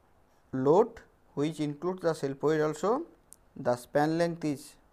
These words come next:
seven M M, seven meter, and the maximum depth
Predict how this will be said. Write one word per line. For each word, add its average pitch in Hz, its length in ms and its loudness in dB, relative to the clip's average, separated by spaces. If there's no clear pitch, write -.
seven 160 360 -4
M 170 100 -2
M, 240 200 -4
seven 160 300 2
meter, 214 320 2
and 196 360 4
the 170 320 6
maximum 233 800 0
depth 220 500 2